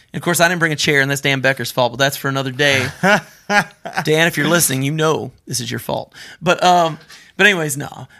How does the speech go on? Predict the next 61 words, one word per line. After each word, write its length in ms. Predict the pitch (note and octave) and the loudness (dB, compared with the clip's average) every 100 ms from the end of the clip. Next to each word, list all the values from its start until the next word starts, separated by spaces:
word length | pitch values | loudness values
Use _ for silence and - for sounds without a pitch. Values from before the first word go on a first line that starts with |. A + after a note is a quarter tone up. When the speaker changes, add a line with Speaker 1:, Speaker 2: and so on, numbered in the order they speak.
| - | -2
Speaker 1:
Uh, 280 | D#3+ C3+ B2 | 2 2 0
we 100 | D#3 | -2
stopped 220 | E3+ F#3 E3+ | 0 0 0
on 60 | |
the 40 | D#3+ | -2
side 180 | E3 | 0
of 60 | D#3+ | 0
the 80 | D3 | -2
road, 320 | C#3+ C#3+ C#3 | -2 -2 -2
we're 140 | C#3 - | -4 -6
eating, 420 | D#3+ D#3 C3 C3+ - | -4 -4 -4 -8 -10
and 100 | C3 | -8
this 140 | A#2+ | -8
car 340 | - - F#3 | -10 -2 -2
pulls 260 | E3+ C3 A#2 | -2 -6 -10
up. 220 | A#2 - _ _ _ _ _ _ _ _ _ _ - | -12 -14 _ _ _ _ _ _ _ _ _ _ -20
And 80 | |
it 60 | A#2+ | -12
stopped. 560 | - - - D#3+ - - | -8 -4 0 -2 -4 -10
It, 60 | |
it 220 | - C#3+ | -10 -10
slows 300 | C#3+ E3+ G3 | -8 -6 -6
down 400 | D#3 F#3 D#3 B2 | -2 -2 -2 -4
really 280 | C#3+ F#3+ E3 | -4 -4 -4
slow. 260 | C#3+ D#3 C#3+ | -4 -4 -4
We're 60 | A#2 | -6
like, 140 | A2 | -12
"Oh, 200 | - G#2+ - G#2+ | -20 -20 -20 -20
no. 260 | - B2+ _ _ _ _ _ _ _ _ _ | -20 -20 _ _ _ _ _ _ _ _ _
They're 100 | D3 | -8
gonna 120 | C#3 C3 | -6 -6
yell 260 | B2+ B2+ | -4 -6
at 60 | A#2 | -6
us 100 | - | -12
for 120 | - | -12
sitting 220 | - - | -12 -10
on 80 | A#2+ | -12
the 60 | A2+ | -12
side 220 | - A#2 | -12 -12
of 80 | G#2 | -12
the 60 | |
road 200 | A#2 A#2 | -10 -10
or 60 | A2+ | -12
something," 360 | - F#2 - | -16 -18 -18
you 100 | F2+ | -16
know? 240 | A#2+ A#2+ D3+ _ | -12 -12 -14 _
Speaker 2:
Yeah, 140 | - B2+ | -10 -10
kick 280 | - C3 - | -8 -12 -6
you 120 | A#2 | -2
off. 260 | B2+ A#2 - | -2 -2 -4
Speaker 1:
Yeah, 300 | D#3 C#3 A#2 | -4 -4 -4
so 160 | - D#3 | -8 -6
they, 140 | - | -6
they 120 | D3 | -6
pull 280 | C#3 - G#3+ | -10 -10 -10
by, 260 | E3+ D#3+ D3 | -4 -2 -2
and 160 | C#3+ | -4
then 80 | C#3+ | -8
they 80 | C#3 | -10
pull 280 | - C3 C3+ | -10 -14 -12
over. 480 | A#2+ B2+ B2+ - _ | -12 -10 -12 -16 _